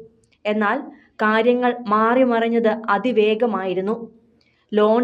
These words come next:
എടുത്ത് വീട് വച്ച് താമസം തുടങ്ങിയതിന് പിന്നാലെയാണ് ഭാര്യ പ്രിയയ്ക്ക് സ്ട്രോക്ക്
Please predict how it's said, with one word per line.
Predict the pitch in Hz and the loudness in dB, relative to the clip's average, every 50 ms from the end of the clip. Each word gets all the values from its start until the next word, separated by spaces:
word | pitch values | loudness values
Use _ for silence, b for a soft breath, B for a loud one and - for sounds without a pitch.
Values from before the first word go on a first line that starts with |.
| 247 240 | 2 2
എടുത്ത് | 220 226 226 233 233 226 - - - 190 | 2 2 2 0 -2 -2 -2 -6 -4 -2
വീട് | 220 214 220 220 240 254 | 0 0 2 2 2 2
വച്ച് | 233 226 226 226 247 214 - - - - _ _ _ _ _ _ - | 2 2 0 0 -2 -4 -4 -6 -12 -20 _ _ _ _ _ _ -2
താമസം | 269 262 269 269 277 311 277 277 330 320 311 320 | 0 0 0 -2 -4 -4 -6 -6 -6 -6 -6 -4
തുടങ്ങിയതിന് | 302 277 269 269 269 269 269 269 269 269 254 262 262 | -2 0 0 2 2 2 2 0 0 -2 -2 -4 -4
പിന്നാലെയാണ് | 262 240 233 233 240 240 247 262 262 254 240 240 233 226 220 226 226 226 214 165 | -6 -6 -4 -2 -2 -2 0 0 0 0 0 0 -2 -4 -4 -6 -6 -10 -10 -4
ഭാര്യ | 190 214 220 226 233 233 247 233 233 233 - - - | -2 0 2 2 2 2 2 0 -2 -4 -10 -4 -2
പ്രിയയ്ക്ക് | 226 226 220 233 233 233 240 233 185 - B B B B B B _ - | 0 2 4 2 2 2 0 -2 -2 -4 B B B B B B _ -20
സ്ട്രോക്ക് | - - 226 220 233 247 240 - 277 | -4 0 2 4 4 2 2 -2 -4